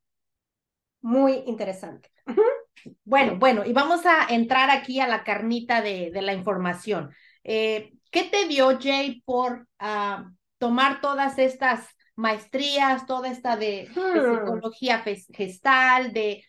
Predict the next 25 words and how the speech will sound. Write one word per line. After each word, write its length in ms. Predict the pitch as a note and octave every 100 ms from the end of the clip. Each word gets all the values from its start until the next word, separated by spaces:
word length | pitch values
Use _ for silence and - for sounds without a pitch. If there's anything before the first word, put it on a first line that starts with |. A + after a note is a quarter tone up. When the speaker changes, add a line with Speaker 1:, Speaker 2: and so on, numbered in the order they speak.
| _
Speaker 2:
de 120 | A3
conectar 520 | A3 A#3 A#3 B3 B3
con 140 | A#3+ A#3
los 200 | G3+ F#3
ángeles? 420 | B3+ B3+ A#3 A3+
¿Qué 100 | E4
pasó 520 | F4 F4 - D#4 D#4
en 100 | D4
la 120 | C4+ A#3
vida 260 | B3+ C4
de 140 | A#3+ F#3
Jay? 220 | A3 F#3
Para 220 | G3 G#3+
que 160 | A#3+ C#4
conozcamos 480 | C#4+ F4 G#4+ G#4+ F4
Speaker 1:
<laughs> 0 |
Speaker 2:
un 120 | F4
poquito 360 | G4 E4+ E4+ F4
de 160 | A3+
Jay, 240 | F#3 A#3 D#3
¿verdad? 280 | F3+ G#3+ F4 - _ _ _
Speaker 1:
Bueno, 420 | B3 A#3+ G3+ F#3 -
híjole, 340 | A#3 C#4+ A#3
¿dónde 240 | G#3+ C#4
empezar? 640 | A#4+ G#4+ A#3 - B3+ B3 B3